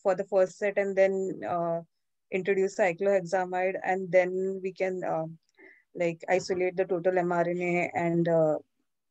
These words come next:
uh, put it on a microarray to identify which all M R N A get translated. And for the second set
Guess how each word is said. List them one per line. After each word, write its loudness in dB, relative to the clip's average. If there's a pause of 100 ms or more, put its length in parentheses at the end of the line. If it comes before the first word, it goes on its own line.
(160)
uh, 0
put 2
it 0
on 2
a 2
microarray 2
to -2
identify 2
which -2
all 4 (200)
M 2
R 4
N 4
A 2
get 2 (260)
translated. 2 (420)
And -2
for 6
the 4
second 2
set 2